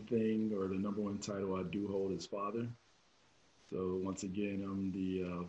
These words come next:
father of two amazing children, Nia and Noah. And also, uh, over the years, I work from home. I've had the luxury of doing so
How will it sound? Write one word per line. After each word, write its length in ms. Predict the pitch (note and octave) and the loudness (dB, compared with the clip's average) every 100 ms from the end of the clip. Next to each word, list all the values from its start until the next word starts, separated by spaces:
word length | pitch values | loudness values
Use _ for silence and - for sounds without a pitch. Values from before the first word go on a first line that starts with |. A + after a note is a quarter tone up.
| - | -4
father 320 | G2+ F#2+ F#2+ | -2 0 0
of 140 | F#2 | -2
two 180 | - G#2+ | 0 0
amazing 500 | G2 G2 G#2 G2 G2 F#2 | 2 2 0 0 -4 -2
children, 580 | A2 G#2 F#2+ G#2 G2+ | 0 0 0 -2 -2
Nia 320 | G#2 G2+ G2+ F#2+ | 0 0 0 0
and 120 | G2 | 2
Noah. 340 | G#2+ A2+ B2 A#2+ - - - - - - - | 4 4 2 -2 -14 -20 -20 -20 -20 -20 -8
And 400 | F#2 F#2+ F#2 F2 | -4 0 0 0
also, 1300 | F#2 G#2+ A2 - A#2+ A2 A2+ A2+ A2+ F#2+ F#2 F#2 F2+ F2 - - - - - - - - - - | 0 2 2 4 6 6 6 4 2 0 0 0 -2 -6 -16 -20 -20 -20 -20 -20 -20 -20 -8 4
uh, 40 | |
over 160 | A2+ A#2+ | 6 10
the 60 | A#2+ | 10
years, 360 | B2 B2+ B2 | 12 12 12
I 80 | A#2 | 8
work 380 | A2 A#2+ A#2+ - | 8 8 6 4
from 180 | A#2+ A2+ | 4 4
home. 480 | B2 B2+ C3 C3+ | 8 8 8 4
I've 180 | A#2+ A2 | 2 4
had 140 | A2+ A2 | 6 6
the 60 | |
luxury 400 | G#2 A2+ A#2 G#2+ | 6 4 4 4
of 120 | G#2 | 4
doing 280 | A2+ A#2 A#2 | 4 4 4
so 400 | A2+ A#2+ A#2 A2 | 2 4 4 2